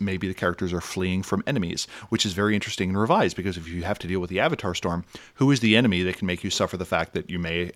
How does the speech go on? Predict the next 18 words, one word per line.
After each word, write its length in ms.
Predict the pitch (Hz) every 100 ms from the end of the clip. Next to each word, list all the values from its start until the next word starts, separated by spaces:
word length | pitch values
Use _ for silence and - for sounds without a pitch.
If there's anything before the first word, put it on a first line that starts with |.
| 95
actually 300 | 92 87 85
have 120 | 90
your 80 | 113
soul 200 | 175 175
flensed 340 | 92 85 -
off 160 | 76 -
of 100 | 80
you? 160 | 71 - -
Maybe 320 | 113 107 107
they 120 | 98
discover 520 | 95 - 98 92 92
an 180 | 90 98
invasion 460 | 98 90 98 120 90
that 80 | 80
is 120 | -
going 180 | 90 85
to 100 | 80
occur, 360 | - - 78